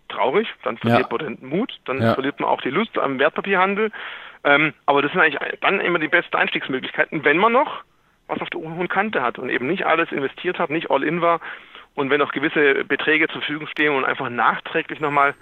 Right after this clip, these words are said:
Speaker 2: Ja.
Speaker 1: ein-, zu investieren, nachzukaufen und selektiv die, die das Ganze gut überstanden haben, vielleicht zu sagen, "Okay, die kommen gestärkt aus der Krise raus" und da dann wieder zu investieren.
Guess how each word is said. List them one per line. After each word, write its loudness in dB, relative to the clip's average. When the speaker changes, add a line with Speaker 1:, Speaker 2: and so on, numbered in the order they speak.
Speaker 2:
Ja. 8
Speaker 1:
ein-, -4
zu -6
investieren, -2
nachzukaufen 2
und -4
selektiv 0
die, -2
die -4
das -6
Ganze 2
gut -4
überstanden 0
haben, 2
vielleicht -2
zu -8
sagen, 2
"Okay, -4
die -6
kommen -6
gestärkt 2
aus 0
der -6
Krise -4
raus" 0
und -4
da 4
dann 0
wieder -2
zu -8
investieren. -6